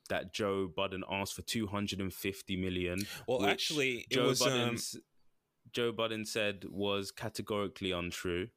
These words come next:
Speaker 1: Uh, it was Schultz, wasn't it?
Speaker 2: Yeah, it was Schultz on the
Speaker 1: Andrew
Speaker 2: Brilliant, Brilliant
Speaker 1: Schultz,
Speaker 2: Id-
Speaker 1: who was who's, from the Brilliant Idiots, which is, um, who's affiliated with Charlemagne.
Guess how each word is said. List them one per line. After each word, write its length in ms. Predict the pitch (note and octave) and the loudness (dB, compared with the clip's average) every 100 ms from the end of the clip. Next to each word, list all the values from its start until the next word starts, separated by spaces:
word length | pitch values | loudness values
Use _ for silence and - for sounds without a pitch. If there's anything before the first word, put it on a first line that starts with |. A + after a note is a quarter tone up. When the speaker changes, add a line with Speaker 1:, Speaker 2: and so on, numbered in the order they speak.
| - - | -6 0
Speaker 1:
Uh, 120 | G#2+ | 2
it 80 | G#2+ | 2
was 160 | G#2 | 0
Schultz, 480 | - G#2+ F2 - - | 0 0 -2 -8 -4
wasn't 280 | G2 E2+ A2 | -2 0 2
it? 40 | |
Speaker 2:
Yeah, 120 | C#3+ | 4
it 80 | C3+ | 4
was 120 | C3 | 4
Schultz 320 | - C#3+ C3 C3 | 4 4 2 0
on 100 | A#2+ | 0
the 100 | A#2 | 2
Speaker 1:
Andrew 160 | C3+ | 4
Speaker 2:
Brilliant, 200 | B2+ C3 B2+ | 4 2 4
Brilliant 260 | B2 A2 | 4 4
Speaker 1:
Schultz, 160 | B2 B2 | 0 2
Speaker 2:
Id- 40 | |
Speaker 1:
who 80 | A#2 | 2
was 240 | A2 G#2 - - - _ - | 2 0 -8 -18 -20 _ -2
who's, 180 | A#2+ G2 A#2+ | -2 0 -2
from 160 | - A#2+ | 0 0
the 60 | A2+ | 2
Brilliant 340 | C3+ C3+ B2+ | 2 0 0
Idiots, 480 | E2 A2 F#2+ F#2+ - | 0 2 2 2 0
which 240 | A2 G2 A2+ | -2 0 0
is, 300 | G2+ F#2+ - F#2 | 0 -4 -4 -2
um, 540 | F#2+ F#2 F#2 F#2 F#2 G#2 | 0 2 2 0 -2 -2
who's 220 | B2 G#2+ | -2 0
affiliated 640 | G#2+ C#3 B2+ A2+ G2 G#2 | -2 -2 0 0 -2 -2
with 140 | F#2+ F2+ | -2 0
Charlemagne. 640 | G#2 F2+ F2 E2+ D#2 D#2 | 0 0 0 0 -2 -4